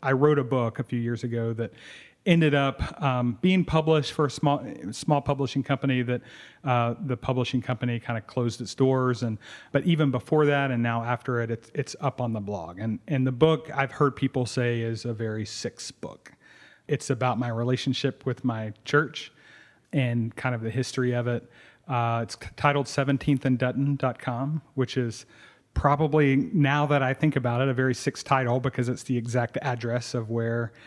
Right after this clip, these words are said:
uh, the church building <laughs> is, is located. The website is seventeen dutton dot com, one seven, the numerals, D U T T O N, uh, dot com. And I, uh, because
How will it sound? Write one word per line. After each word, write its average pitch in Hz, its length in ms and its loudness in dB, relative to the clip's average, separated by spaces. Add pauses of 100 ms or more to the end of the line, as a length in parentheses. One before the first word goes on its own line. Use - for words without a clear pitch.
(280)
uh, 113 280 -2
the 117 120 -4
church - 400 -2
building 123 500 4
<laughs> - 60 0 (120)
is, 123 400 -6
is 123 180 -4
located. 123 540 -2 (680)
The 143 120 6
website 143 440 2
is 123 100 -4
seventeen 135 680 2
dutton 127 340 0
dot 113 220 -4
com, 110 300 -4
one 120 220 4
seven, 110 640 -4
the 127 80 2
numerals, 117 480 2
D - 160 -4
U 123 180 2
T - 160 -4
T 120 240 -4
O 120 140 -2
N, 117 240 0 (560)
uh, 120 240 0 (180)
dot 127 240 2
com. 117 500 -2 (840)
And 156 260 4
I, 175 520 2
uh, 131 380 2 (340)
because 196 580 4